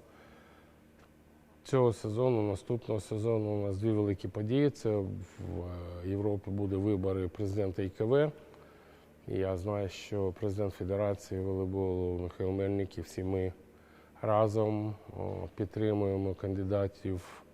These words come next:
зі сторони, е, латвійських, литовських, естонських партнерів, а також Польська Федерація. Тобто є якесь, е,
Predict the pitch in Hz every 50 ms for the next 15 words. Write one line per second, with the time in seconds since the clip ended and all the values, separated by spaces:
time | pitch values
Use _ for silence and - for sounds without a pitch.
0 | - - - - - - - - - - - - 101 95 95 92 - - - 104
1 | 95 95 98 101 101 98 98 98 95 92 - - - - - - - 92 95 95
2 | 95 90 90 90 90 92 92 95 90 - - 113 120 123 113 - - - 104 98
3 | - - - 90 90 - - 120 120 120 110 - - - 90 - - 95 - -
4 | 127 123 120 120 110 - - - - 98 - - - - - - - - - -
5 | - - 117 107 104 - 117 117 110 110 107 107 101 - - 95 - - 104 101
6 | 101 92 92 95 92 87 - - 127 120 113 - - - 110 - 113 107 104 107
7 | 107 107 107 104 - - 98 90 - - 87 - - - - 104 107 104 101 98
8 | - - - - - - - - - 113 104 - - 110 104 95 - - - -
9 | - -